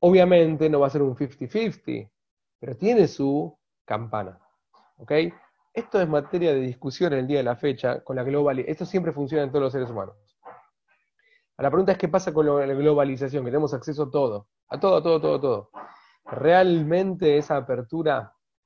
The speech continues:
nos compromete? Ese es un punto de vista. Otro punto de vista es que la globalización justamente lo que genera es que, es un poco lo que pasa con la, la, la posverdad, que por más que veas algo diferente a lo que vos ves, es como un, no sé, es como que, lo,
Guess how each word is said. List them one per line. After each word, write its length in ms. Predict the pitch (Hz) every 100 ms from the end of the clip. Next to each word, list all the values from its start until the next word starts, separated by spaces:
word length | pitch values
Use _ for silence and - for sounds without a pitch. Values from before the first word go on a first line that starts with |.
| _ _ _ _ -
nos 220 | 139 131
compromete? 960 | - 135 123 127 160 185 202 156 107 _ _ _ _ _ _ _ _ _
Ese 140 | 135 143
es 60 |
un 140 | 147 139
punto 220 | 143 139
de 60 | 131
vista. 140 | 131
Otro 120 | 143
punto 160 | 156 156
de 60 |
vista 180 | 160 175
es 80 | 165
que 80 | 143
la 160 | 127
globalización 580 | 131 135 135 131 139 165
justamente 380 | 151 151 151 143
lo 80 | 127
que 100 | 120
genera 460 | 151 160 139 139 - _ _ _ _
es 140 | - 135
que, 360 | 160 143 143 _ _ _ _ _ _ - - _ _ _ - -
es 60 | 127
un 80 |
poco 160 | 143 147
lo 80 | 135
que 80 | 120
pasa 220 | 135 -
con 160 | 131
la, 440 | 123 117 110 107 110 - - _
la, 160 | 117
la 160 | 117 117
posverdad, 500 | 143 135 139 123 113
que 300 | 120 117 110 113 - _ -
por 140 | 127
más 160 | 170 190
que 100 | 156
veas 220 | 165 160
algo 140 | 170 160
diferente 520 | 135 139 165 160 127
a 40 |
lo 100 | 120
que 80 | 117
vos 260 | 131 139 139
ves, 380 | 156 135 - _ _ _
es 120 | - -
como 260 | 180 156
un, 260 | 135 120 131
no 100 | 143
sé, 120 | 165
es 40 | 156
como 200 | 135 120
que, 100 | 117
lo, 220 | - 127